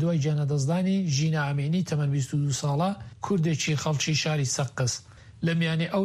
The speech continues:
ناڕەزایەتیانەدا کە تاران بەگشتی بە ئاژاوەی و هاندانی بیانەکانی ناودەبات، هەزاران ئێرانی دەست بەسەر و سەدان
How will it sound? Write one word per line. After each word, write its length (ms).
ناڕەزایەتیانەدا 880
کە 160
تاران 380
بەگشتی 520
بە 140
ئاژاوەی 500
و 60
هاندانی 480
بیانەکانی 600
ناودەبات، 420
هەزاران 480
ئێرانی 420
دەست 220
بەسەر 360
و 100
سەدان 280